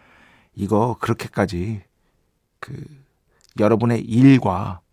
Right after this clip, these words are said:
여러분의 생활과 여러분의 인생에 비하면 아무것도 아닌 거예요. 아무것도. 그게 훨씬 중요합니다. 졸리고 피곤하면 주무십시오.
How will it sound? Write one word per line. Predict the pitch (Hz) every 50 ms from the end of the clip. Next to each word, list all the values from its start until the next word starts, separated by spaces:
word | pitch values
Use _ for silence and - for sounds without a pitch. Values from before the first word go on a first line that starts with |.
| _ _ _ _ _ _ _ _ -
여러분의 | 107 107 113 107 110 113 104 95
생활과 | - - - - 160 170 170 151 117 - - 85 92 95 90 87 - _ _ _ _ _ _ _ _ _ -
여러분의 | 107 110 117 101 113 117 107 - - _
인생에 | - 123 147 151 135 123 147 156 147 135 -
비하면 | - - 90 90 90 104 113 104 - - _ _ - - - - _
아무것도 | - - - - - - - - - - - 180 233 240 220 208 - 160
아닌 | 107 87 85
거예요. | 90 - - - - - _ _ _ _ _ _ _ _ _ _ _ _ _ _ _ _ _ _ _ _ _ _ _ _ _
아무것도. | - - - - - - 160 190 185 139 120 - - - - - _ _ _ _ _ _ _ _ _ _ _ _ _ _ _ _ _ _
그게 | - - 135 151
훨씬 | 160 - - - 208 208 - - - - 359 330 220
중요합니다. | - - 117 92 - - - - _ - - _ _ _ _ _ _ _ _ _ _ _ _ _ _ _ _ _ - - - _ _ _ -
졸리고 | - 123 135 143 143 147 135 139 131
피곤하면 | - - - 151 135 117 107 113 127 117 92 - _ _ _ _
주무십시오. | _ - - 131 131 120 - - - - - -